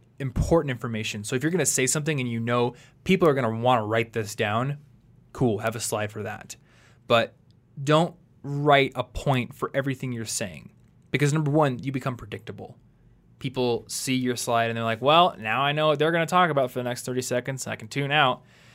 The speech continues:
And also, it's just boring. So what I do is I actually draw most of my slides, or I just use pictures.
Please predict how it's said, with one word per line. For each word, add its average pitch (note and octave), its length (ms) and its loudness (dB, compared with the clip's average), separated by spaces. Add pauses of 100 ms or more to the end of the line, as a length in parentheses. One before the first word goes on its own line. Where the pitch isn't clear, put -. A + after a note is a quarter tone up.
(220)
And C3 320 -2
also, D3+ 400 4
it's C3 100 0
just B2+ 220 -8
boring. A#2+ 440 -2 (840)
So B2 200 -2
what A#2+ 100 4
I E3 160 8
do C3 260 6
is B2+ 360 4 (240)
I C#3 60 6
actually D3 260 4
draw B2+ 340 0
most E3 220 -2
of - 60 -8
my F#3+ 80 -2
slides, G3 520 -2 (320)
or E3 200 6
I F3 40 6
just E3 160 0
use D3 120 -4
pictures. F#3 460 2